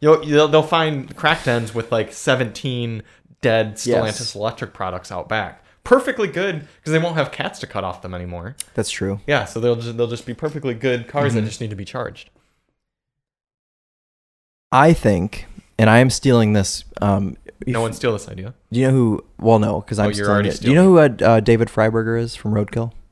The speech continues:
Speaker 1: No.
Speaker 2: He raised an interesting point on Facebook a
Speaker 1: Did
Speaker 2: couple
Speaker 1: he?
Speaker 2: weeks ago when the S R T E V concept was revealed. He said,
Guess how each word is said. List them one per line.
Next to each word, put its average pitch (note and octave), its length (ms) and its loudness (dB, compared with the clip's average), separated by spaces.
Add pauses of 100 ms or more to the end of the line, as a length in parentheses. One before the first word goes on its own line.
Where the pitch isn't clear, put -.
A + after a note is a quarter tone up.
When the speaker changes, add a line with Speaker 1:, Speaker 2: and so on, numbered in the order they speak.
(240)
Speaker 1:
No. G2 140 -18 (300)
Speaker 2:
He D3+ 140 2
raised C#3 400 4
an A#2 120 0
interesting C3+ 520 -2
point F#2+ 480 0
on G2 140 -4
Facebook F#2+ 560 -2
a - 60 -12
Speaker 1:
Did - 100 -6
Speaker 2:
couple - 180 0
Speaker 1:
he? - 60 0
Speaker 2:
weeks - 160 -4
ago G2 240 0 (300)
when B2 520 4
the G#2 540 -2
S G#2 200 -2
R G2+ 120 0
T - 160 -4
E F#2+ 240 0
V G2 140 -2
concept F#2 540 -4
was - 160 -12
revealed. - 300 -14 (800)
He G3+ 140 4
said, G#2 360 4